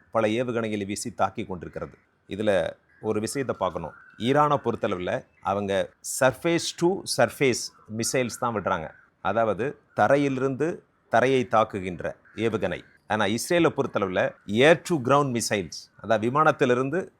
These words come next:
தரையை அட்டாக் பண்றது. எந்த மிசைலும் இதுவரையிலும்,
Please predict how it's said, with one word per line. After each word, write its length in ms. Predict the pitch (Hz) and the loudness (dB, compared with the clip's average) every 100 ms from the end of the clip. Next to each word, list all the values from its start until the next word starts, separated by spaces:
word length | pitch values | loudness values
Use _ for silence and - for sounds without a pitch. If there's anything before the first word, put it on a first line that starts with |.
| - | -6
தரையை 300 | - 120 131 | 2 4 4
அட்டாக் 240 | 104 117 110 - | 2 2 -2 -4
பண்றது. 280 | 87 80 65 - | -8 -10 -12 -8
எந்த 420 | 110 131 170 190 | 0 0 4 4
மிசைலும் 540 | 156 147 - 196 180 151 | 4 0 2 2 2 0
இதுவரையிலும், 600 | 127 135 131 117 175 | 2 2 4 2 -2